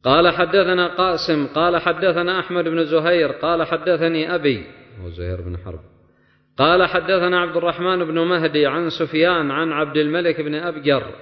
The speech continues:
عن الشعبي." قال: "سألت أبي بن كعب عن شيء"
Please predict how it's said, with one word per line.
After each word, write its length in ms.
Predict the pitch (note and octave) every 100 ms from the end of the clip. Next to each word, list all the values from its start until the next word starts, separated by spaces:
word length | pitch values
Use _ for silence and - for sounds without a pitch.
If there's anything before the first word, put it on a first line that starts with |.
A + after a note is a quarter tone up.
| -
عن 140 | D3+
الشعبي." 680 | D3+ - C#3+ C3 C#3+ D#3+ A2+ - - - - - _ _ _ _ _ _ _ _ _ _ _ _ _ _ _ _ _ _ _ _
قال: 300 | B2+ D#3+ F#3 -
"سألت 340 | F#3 G3 F#3
أبي 440 | F#3+ F#3 G3 G3 F3
بن 180 | E3+ E3
كعب 300 | F#3 F3+ D#3+
عن 240 | D#3 D3+
شيء" 360 | C#3 D3 C3+